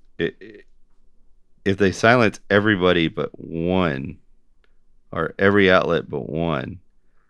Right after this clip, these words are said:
that one outlet will ruin the whole thing for them. Because propaganda is, while it can be very effective,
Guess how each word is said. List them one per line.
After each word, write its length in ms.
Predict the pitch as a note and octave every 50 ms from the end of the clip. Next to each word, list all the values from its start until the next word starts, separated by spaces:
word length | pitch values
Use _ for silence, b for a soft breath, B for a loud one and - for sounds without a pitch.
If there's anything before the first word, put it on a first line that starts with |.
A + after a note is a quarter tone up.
| _ _ _
that 220 | - F2 F2 D#2
one 360 | F2 F2 F#2 G2+ G#2 G#2+ A2 -
outlet 480 | - F#2+ G2+ G2 - D2+ D#2+ D2 - -
will 200 | C#2+ D#2 D2+ D2+
ruin 440 | D2+ D#2+ F2 F#2 F#2 F#2+ F2+ E2 D#2+
the 100 | D2 C#2+
whole 340 | - - E2+ E2 D#2+ D#2+ -
thing 340 | - E2 E2 D#2 - - D2+ - _ _ - - _ - _ - _ _ _ _ _ _ _ _ _ _ _ - _ _ _ _ _ _ _ _ _ _
for 240 | - - D2 C#2 C2
them. 300 | - - - - - _ _ _ _ - -
Because 300 | F2 E2+ - G2 F2+ D#2+
propaganda 800 | - - F#2+ F#2+ G2+ A#2 A#2 G#2 G2+ F#2+ F#2 F#2+ F2+ E2+ D#2+ -
is, 360 | C#2+ D2+ D2 D2 - - _ _ _ _ _ - _ - - _ _ - - - - - - - - - - -
while 560 | - - E2 E2 E2+ D#2+ D2+ D2 - - - - - - - - - - - - - - - - - - - - - - - - - - - _ - _ _ _ -
it 180 | F2+ E2 -
can 380 | - - - F#2+ F#2+ G#2 G#2+ G2+
be 160 | F2+ F2 E2
very 280 | D#2+ E2 E2+ E2 E2 D#2
effective, 720 | C#2+ - - G2 F#2+ F#2+ - - D2 D2 C#2+ C#2+ -